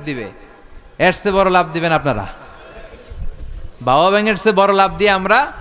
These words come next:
দৌড়াইতে শুরু করব। কত অসহায় আমরা, কত দুর্বল।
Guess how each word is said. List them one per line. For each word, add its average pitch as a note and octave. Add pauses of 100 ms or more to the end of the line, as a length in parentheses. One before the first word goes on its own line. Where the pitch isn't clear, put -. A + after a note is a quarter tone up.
(400)
দৌড়াইতে D3
শুরু B2+
করব। F#2+
কত A3
অসহায় F#3
আমরা, A2 (1200)
কত G3+
দুর্বল। A3